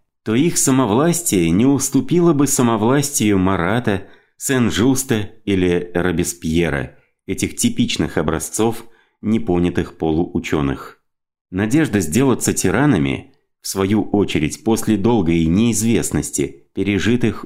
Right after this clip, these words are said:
унижений, должна была создать изрядное число – приверженцев социализму.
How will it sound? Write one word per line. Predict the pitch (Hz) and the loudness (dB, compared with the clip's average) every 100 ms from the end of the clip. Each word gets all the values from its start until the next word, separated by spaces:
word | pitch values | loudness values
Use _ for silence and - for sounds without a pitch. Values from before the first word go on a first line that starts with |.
| - | -2
унижений, | 107 101 92 76 120 98 71 - - _ _ _ _ - | 0 2 2 2 2 2 0 -2 -12 _ _ _ _ -10
должна | 80 80 71 80 80 | -6 -4 -2 -2 0
была | 90 113 | 0 0
создать | 110 85 69 80 - - _ _ - | 0 -2 -2 -2 -4 -12 _ _ -8
изрядное | 92 80 78 87 107 131 127 | -4 0 0 0 2 2 2
число – | - 127 - 107 107 104 - - _ _ | 0 -2 0 2 2 0 -8 -18 _ _
приверженцев | - 92 76 78 71 80 76 82 - - | -4 -2 0 0 0 -2 0 -2 -4 -12
социализму. | - 90 - 85 78 73 73 71 73 71 - | -8 -6 -2 0 0 0 0 2 0 -2 -8